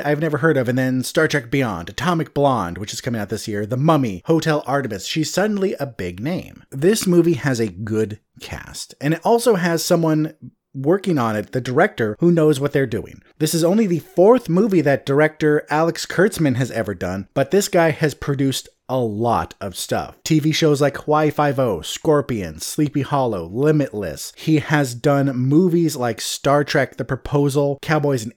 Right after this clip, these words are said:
Aliens, Star Trek Into Darkness, Now You See Me, The Amazing Spider-Man and Amazing Spider-Man Two,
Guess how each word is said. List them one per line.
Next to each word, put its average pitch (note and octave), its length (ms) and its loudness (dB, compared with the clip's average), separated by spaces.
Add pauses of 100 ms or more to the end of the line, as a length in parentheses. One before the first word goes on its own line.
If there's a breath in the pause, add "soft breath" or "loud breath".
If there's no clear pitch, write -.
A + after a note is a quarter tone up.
Aliens, C#3+ 480 -2
Star B2 200 -2
Trek B2 200 -6
Into A2+ 140 -4
Darkness, C#3 520 -2
Now G#2 140 -6
You G2 180 -8
See D3 380 -2
Me, C#3 320 0
The A#2 100 -8
Amazing A#2+ 300 -6
Spider-Man C3 640 -2
and A2+ 120 -4
Amazing A2+ 260 -4
Spider-Man A2 380 -4
Two, C#3 280 -4